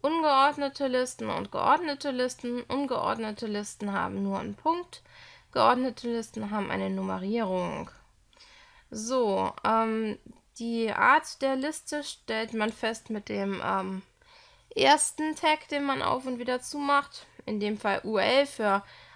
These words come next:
Unordered List. Das heißt, es sind nur Punkte. Die einzelnen Elemente dieser Liste, ähm, sammelt man, also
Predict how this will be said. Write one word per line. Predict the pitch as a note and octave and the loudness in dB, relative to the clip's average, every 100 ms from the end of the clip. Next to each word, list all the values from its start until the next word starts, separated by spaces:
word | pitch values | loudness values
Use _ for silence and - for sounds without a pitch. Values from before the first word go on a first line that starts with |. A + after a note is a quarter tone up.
| - | 0
Unordered | - C4+ - C4+ D4 D4+ D4 | 4 4 4 4 4 2 0
List. | D#4 F4+ - - - - _ _ _ _ _ _ _ _ _ _ _ - | -4 -4 -8 -16 -20 -20 _ _ _ _ _ _ _ _ _ _ _ -12
Das | A#3 | -4
heißt, | B3+ G#3+ G#3+ G#3 | 2 2 2 -6
es | - | -4
sind | A3 A3 | -2 0
nur | G3 | -2
Punkte. | F#3 A3 A#3 D4 G#4+ G#4+ - _ _ _ _ _ - - - - _ - | -2 -2 -2 -2 -2 -4 -16 _ _ _ _ _ -20 -20 -20 -20 _ -4
Die | - | 6
einzelnen | A#3+ C#4 C#4+ B3+ | 6 6 2 0
Elemente | A#3 - A#3 A3+ C4 F4+ F4+ | 2 0 0 2 2 2 -2
dieser | A#3+ G#3+ G#3+ | -4 -2 -2
Liste, | G#3+ C4 - D4+ D4 D4+ - - _ - | -2 -4 -4 -4 -2 -2 -4 -16 _ -12
ähm, | - B3 A#3 A#3 - | -6 -4 -4 -6 -10
sammelt | - - A3 A3 G#3+ | -20 -4 -4 -2 -4
man, | G#3 G#3 | -2 0
also | F#3 F#3 F3+ | 0 -2 -4